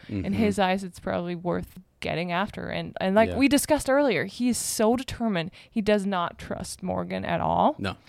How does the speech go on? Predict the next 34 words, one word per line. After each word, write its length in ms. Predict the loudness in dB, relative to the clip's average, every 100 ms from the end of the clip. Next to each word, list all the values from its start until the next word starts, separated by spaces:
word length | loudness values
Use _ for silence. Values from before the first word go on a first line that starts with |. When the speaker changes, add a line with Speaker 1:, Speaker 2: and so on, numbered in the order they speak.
| -20
Speaker 1:
He 800 | -10 -2 2 2 2 0 0 -2 -4 -8
has 280 | 0 2
lost 420 | 4 6 6 4 -8
his 200 | -8 -4
faith 420 | -2 -2 -4 -10
so 160 | -8
that 80 | -4
he 100 | -4
doesn't 260 | -2 -2 0
believe 300 | 0 2 2
in 60 | 0
any 260 | -2 -2 -4
bigger 280 | -6 -4 -6
faith 300 | -4 -4 -4 -2
like 180 | -4 -2
Morgan, 480 | -2 0 0 0 2
but 120 | 2
he 120 | 2
still 560 | -4 -2 4 8 8 6 2
needs 280 | 2 4 4
to 100 | -2
work 220 | -2 -4
with 120 | -6
her 280 | -6 -6 -6 -10 -8
because 460 | 0 2 2 -2 -4
Speaker 2:
Yeah. 80 | -4
Speaker 1:
it's 240 | -4 -10
bigger 340 | 2 4 4
than 320 | 4 2 0 -4
himself. 640 | -2 -2 0 -4 -4 -4
He's, 280 | -4 -4 -6
he 140 | -6 -4
believes. 500 | -4 -6 -10 -12 -18 _ -4
Um, 500 | -4 -2 -6 -8